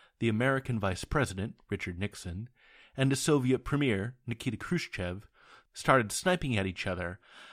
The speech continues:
about their respective countries and about cultural and technological dominance. It is known as the kitchen debate. You might have heard of it. And what it basically boils down to is that Nixon says, "Well,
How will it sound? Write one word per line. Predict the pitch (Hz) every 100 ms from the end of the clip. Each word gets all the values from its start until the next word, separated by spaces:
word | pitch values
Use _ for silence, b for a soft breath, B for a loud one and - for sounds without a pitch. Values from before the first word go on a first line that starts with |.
| -
about | 151 160 -
their | 120
respective | 117 - 101 90
countries | - - 80 151 139 131 - B B B
and | 135 131
about | 123 120
cultural | - 110 107 - 107
and | 107 -
technological | 98 104 87 85 - 101
dominance. | 98 131 110 90 80 - - - - _ _ _ _ _ _ _ _ _ _ -
It | 135
is | 127
known | 113 127 123
as | 107 -
the |
kitchen | - - - -
debate. | 123 104 104 98 - B B B B B
You | 120
might | 120 110
have | 104 -
heard | 107
of | 85
it. | 76 - - - _ b b b b
And | - 135
what | 135
it | 160 -
basically | 202 202 - 147
boils | 120 107 110 107
down | 90 110 117 107
to | - 85 85 90 b b b
is | 110 98
that | 107 98 87 - _ _ _ _
Nixon | - 104 - - 107
says, | 113 98 92 90 - _ _
"Well, | - 98 110 107 104